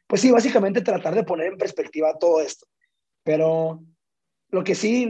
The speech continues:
te puedo as-, asegurar y quiero que todo el mundo sepa es que todos tenemos días malos. O sea,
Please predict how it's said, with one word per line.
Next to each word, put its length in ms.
te 100
puedo 300
as-, 340
asegurar 400
y 60
quiero 180
que 120
todo 140
el 60
mundo 220
sepa 480
es 160
que 540
todos 240
tenemos 260
días 160
malos. 320
O 20
sea, 360